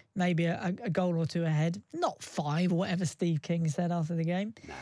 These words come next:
Speaker 2: no, no,
Speaker 1: Um,
Speaker 2: no.
Speaker 1: and
Speaker 2: They,
Speaker 1: second
Speaker 2: they
Speaker 1: half
Speaker 2: love to, they, they love to, what, what they love to do is say it's not 'cause we're any good.
Speaker 1: We,
Speaker 2: It's 'cause, it's
Speaker 1: didn't he
Speaker 2: 'cause
Speaker 1: say something? We literally murdered them. You know? <laughs> Keep it light, Steve.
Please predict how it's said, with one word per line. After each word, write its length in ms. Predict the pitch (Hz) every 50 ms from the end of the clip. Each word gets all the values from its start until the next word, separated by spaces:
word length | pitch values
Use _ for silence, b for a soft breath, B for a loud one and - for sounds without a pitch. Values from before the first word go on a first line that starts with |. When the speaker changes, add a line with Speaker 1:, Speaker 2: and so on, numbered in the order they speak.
| - - -
Speaker 2:
no, 60 | - - -
no, 60 | 190
Speaker 1:
Um, 240 | 180 180 185 180 175
Speaker 2:
no. 80 | 180 - - - - - -
Speaker 1:
and 100 | 254 247
Speaker 2:
They, 40 | -
Speaker 1:
second 240 | 127 135 139 226
Speaker 2:
they 60 | - 131
Speaker 1:
half 100 | 143 165
Speaker 2:
love 160 | 170 - -
to, 100 | 151 139
they, 180 | 143 156 139 b b b b b b b b b b -
they 100 | 175 196
love 240 | 214 240 240 170 -
to, 140 | - 175 156
what, 240 | 180 214 190 196 196
what 100 | 220 233
they 80 | 247 240
love 180 | 233 220 - -
to 100 | - 185
do 120 | 180 139
is 120 | 113 104 -
say 260 | - - 147 139 139
it's 140 | 127 107 -
not 300 | 143 147 143 - - - _ _ _ - -
'cause 160 | 139 123 107
we're 240 | 135 135 135 127 127
any 160 | 120 120 113
good. 280 | 85 127 107 87 82
Speaker 1:
We, 180 | 214 226 226 220
Speaker 2:
It's 180 | 220 196 - -
'cause, 80 | - -
it's 120 | - -
Speaker 1:
didn't 100 | - 277
he 60 | 294 294
Speaker 2:
'cause 80 | -
Speaker 1:
say 100 | 294 285
something? 260 | 240 269 254 220 220
We 160 | 180 226 226 214
literally 680 | 208 214 240 302 285 - - - 180 175 180 202 202
murdered 560 | 190 190 202 214 220 208 180 180 170 156 160 -
them. 300 | 160 156 143 139 175 - -
You 120 | - 247 226
know? 160 | 202 214 226 - - 165 - - - - 170
<laughs> 340 | - - - - 160 -
Keep 220 | - 302 269 - 226
it 80 | 202 190
light, 320 | 170 190 185 185 - -
Steve. 380 | - - - 175 214 233 220